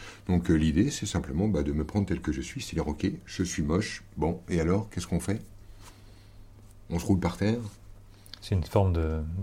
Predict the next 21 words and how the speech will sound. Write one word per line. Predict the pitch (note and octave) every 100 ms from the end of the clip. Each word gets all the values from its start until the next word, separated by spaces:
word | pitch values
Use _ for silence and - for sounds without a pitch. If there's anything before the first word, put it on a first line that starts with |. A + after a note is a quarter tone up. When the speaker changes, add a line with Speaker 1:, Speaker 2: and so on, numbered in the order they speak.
| E2+ - - - - - - - - - - - - - -
Speaker 2:
la | G#2
guerre | F#2 F2+
est | E2+
finie, | - F2+ G2+ F#2+
euh. | F2 F2 - - - -
Speaker 1:
Ouais, | F#2 A#2
c'est | A#2+ F2
ça, | G2 A2+
c'est | G#2+
une | D2 C#2+
forme | F2+ D#2
de, « | C2
Bon, | C2+ D#2
bah, | C#2
ok, | D2 - G2 - - -
ok, | - F2 D#2
bon, | -
bah, | -
je | -
suis | D2
moche, | D#2 G2 -